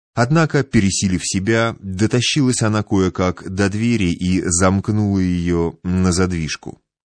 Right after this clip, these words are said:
Ей не хотелось, чтобы кто-нибудь мог войти в её комнату, и в особенности Каролина или мадам тётенька.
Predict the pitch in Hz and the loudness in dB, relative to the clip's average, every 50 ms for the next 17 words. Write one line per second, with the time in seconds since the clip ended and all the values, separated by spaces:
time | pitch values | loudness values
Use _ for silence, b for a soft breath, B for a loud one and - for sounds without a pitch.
0 | _ _ _ _ - 95 92 98 98 95 92 92 80 92 95 98 98 95 - 104 | _ _ _ _ -6 -2 0 2 2 2 2 0 0 0 0 2 0 0 0 -2
1 | 95 - - 117 110 95 82 76 - - - - - 85 78 80 80 78 - - | -4 -4 -4 -4 -2 -2 -2 -4 -6 -8 -8 -6 -6 -4 -4 -4 -4 -6 -6 -6
2 | - 107 101 92 80 76 73 73 71 - 85 87 82 80 76 - - 90 90 87 | -4 -4 -2 -2 -2 -2 -4 -6 -8 -6 -6 -4 -4 -4 -4 -4 -4 -4 0 0
3 | 90 90 90 - - 92 85 80 85 85 87 90 90 - - 120 113 92 80 73 | 0 0 0 -2 -2 -2 -2 -2 0 0 0 0 -2 -2 -2 -2 -2 0 -2 -2
4 | 71 - - 73 73 73 - - 82 82 80 76 73 80 85 82 78 - - 85 | -4 -6 -6 -6 -6 -6 -6 -6 -6 -4 -4 -4 -4 -4 -4 -4 -4 -2 -4 -2
5 | 78 80 78 78 78 - - - - 85 82 - - - 90 95 95 101 107 107 | -2 -2 -2 -2 -2 -4 -6 -6 -6 -8 -6 -6 -4 -2 0 0 0 -2 -2 -4
6 | 90 76 76 76 76 73 76 73 78 - - 87 85 85 82 78 80 80 78 76 | -4 -2 -2 -2 -4 -4 -4 -4 -6 -6 -4 -4 -2 0 0 0 0 -2 -2 -2
7 | 73 73 69 - _ _ - - 82 - - 76 73 - 67 - - - | -2 -4 -6 -10 _ _ -4 -4 -4 -4 -4 -8 -10 -10 -12 -14 -18 -18